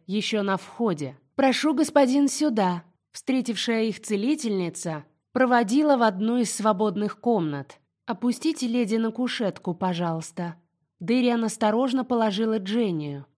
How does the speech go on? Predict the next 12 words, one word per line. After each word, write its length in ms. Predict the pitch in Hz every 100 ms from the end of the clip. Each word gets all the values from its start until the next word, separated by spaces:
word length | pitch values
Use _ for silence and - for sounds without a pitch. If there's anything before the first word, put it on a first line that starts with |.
| -
и 100 | 214
почему-то 800 | 202 185 - 190 247 - 196 175 _ _
не 220 | 247 262 262
по 140 | 262
себе 380 | - 277 254 185
стало. 500 | - 165 143 139 143 _ _
Стоило 500 | - 294 277 262 247
отстраниться. 920 | 233 - 254 240 160 139 - 151 139 _ _ _
Словно 500 | - 220 214 202 202
выпустил 540 | 190 214 208 185 196 180
из 140 | 175
рук 280 | 233 247